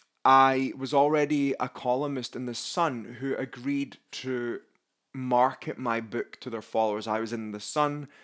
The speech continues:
The Scottish Sun, The News of the World. But not only that, because I was a columnist in that newspaper, I also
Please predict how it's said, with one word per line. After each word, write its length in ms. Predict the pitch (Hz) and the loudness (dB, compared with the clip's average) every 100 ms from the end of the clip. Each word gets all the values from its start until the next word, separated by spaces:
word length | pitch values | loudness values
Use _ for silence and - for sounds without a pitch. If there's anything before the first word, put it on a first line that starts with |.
| - | -12
The 80 | - | -8
Scottish 520 | - 139 135 143 131 | 0 2 2 -2 -6
Sun, 280 | - 127 123 | -2 0 -2
The 100 | 117 | -6
News 380 | 120 127 135 139 | -6 -4 -4 -4
of 80 | |
the 80 | 156 | -6
World. 440 | 117 104 101 92 _ - - - | -2 -2 -2 -4 _ -20 -20 -10
But 120 | - 135 | -4 2
not 140 | 131 | 4
only 180 | 160 151 | 4 2
that, 240 | 131 - | 0 0
because 440 | 131 - - 143 147 | -4 -10 2 2 4
I 120 | 151 | 2
was 320 | 131 135 131 | 4 2 2
a 40 | 135 | -4
columnist 640 | - 123 131 127 113 - 127 | -4 -2 -2 -2 -6 -8 -6
in 140 | 123 | -2
that 200 | 120 107 | -2 -2
newspaper, 720 | 117 120 - 135 131 147 135 | -6 -8 -6 -6 -4 -6 -4
I 140 | 120 123 | -4 -2
also 640 | 120 127 - 147 139 | -2 -2 -4 -4 -4